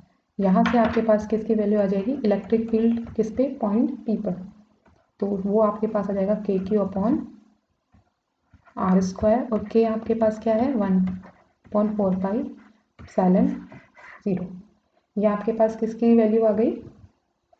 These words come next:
इलेक्ट्रिक फील्ड की। जब आपका पॉइंट कहाँ पे स्थित है, नॉन कंडक्टिंग स्फीयर से कैपिटल R डिस्टेंस पे आपका है, तो उस कंडीशन में हमने क्या निकाला है आपका,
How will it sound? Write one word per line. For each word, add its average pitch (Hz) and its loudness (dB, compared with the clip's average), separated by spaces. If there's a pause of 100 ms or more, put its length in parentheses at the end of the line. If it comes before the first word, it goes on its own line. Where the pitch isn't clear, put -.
(680)
इलेक्ट्रिक 233 2
फील्ड 233 4
की। 254 2
जब 233 6
आपका 220 2 (160)
पॉइंट 233 4 (600)
कहाँ 226 2
पे 247 4
स्थित 240 0
है, 269 -2
नॉन 226 0
कंडक्टिंग 220 2
स्फीयर 214 0
से 262 2
कैपिटल 233 2
R 240 4
डिस्टेंस 214 0
पे 214 -4
आपका 202 -2
है, 220 0 (500)
तो 226 -2
उस - -4
कंडीशन 214 2
में 220 2
हमने 214 0
क्या 214 0
निकाला 214 -2
है 220 2
आपका, 208 -4